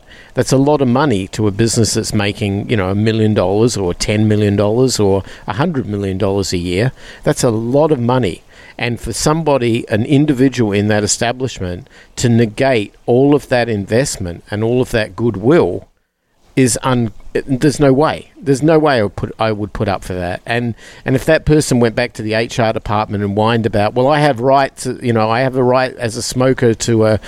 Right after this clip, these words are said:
a break every hour for five minutes or ten minutes," it's like, well, yeah, but what about the non-smokers? They also have rights for breaks as well, and they're not getting them. And so at that point, no. The second you said it came from the business, I'll completely retract my,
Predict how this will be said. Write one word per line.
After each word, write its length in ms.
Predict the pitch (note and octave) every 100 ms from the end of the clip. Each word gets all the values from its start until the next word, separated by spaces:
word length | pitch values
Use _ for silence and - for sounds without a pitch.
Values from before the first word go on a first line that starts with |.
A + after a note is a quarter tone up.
| - -
a 80 | A#2
break 380 | C3+ B2+ B2+
every 260 | A#2+ A#2 A#2+
hour 380 | G#2 A#2 A#2 A2
for 160 | -
five 360 | - - A#2 A2
minutes 320 | A2 A#2 G#2
or 100 | A2
ten 280 | - A#2+ G#2+
minutes," 440 | A2+ A2+ G#2+ - - - - -
it's 200 | C#3+ -
like, 220 | C#3+ -
well, 380 | D3+ D3+ D3+ - _ -
yeah, 480 | - - - F3
but 140 | D3+ C#3
what 120 | E3+
about 180 | G3 C#3
the 80 | C#3+
non-smokers? 640 | E3 F#3 - G#2+ G#2 G#2+
They 180 | B2 D#3+
also 320 | E3+ C3 A2+
have 180 | G#2+ G#2+
rights 320 | A2+ A2+ G#2+
for 120 | -
breaks 400 | A2 A#2+ A#2 -
as 100 | A2
well, 260 | A2 C#3 B2+
and 120 | G#2+
they're 100 | B2+
not 180 | D3 E2+
getting 300 | G2 F#2+ G2
them. 160 | C3 E3+ _ _ - - _
And 280 | C3 B2 B2 - _ -
so 260 | - D3 C3+
at 200 | C3+ C3+
that 200 | D#3 -
point, 240 | C#3+ A2+
no. 240 | A#2+ G#2 F#2
The 240 | - B2
second 380 | - F3 D#3+ C#3
you 160 | C3
said 260 | A2 - B2
it 200 | B2 -
came 260 | B2+ A2+ A2
from 180 | A2
the 60 | G2+
business, 580 | G#2 A#2 A2 G2+ - - - - - -
I'll 280 | G#2+ G#2 G#2
completely 540 | - G#2+ B2+ A#2+ G#2
retract 480 | G2+ F#2 A2+ G#2+ -
my, 280 | G#2 G#2+